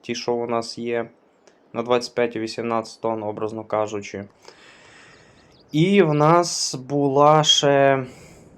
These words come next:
е, можливість продати,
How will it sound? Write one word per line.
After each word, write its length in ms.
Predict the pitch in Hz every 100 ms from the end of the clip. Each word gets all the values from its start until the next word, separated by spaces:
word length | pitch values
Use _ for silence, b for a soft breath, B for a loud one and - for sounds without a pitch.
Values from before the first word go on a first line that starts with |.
| _ _ _ _ 113
е, 180 | 113
можливість 760 | 117 123 127 147 147 131 127 -
продати, 760 | 123 120 135 147 151 160 170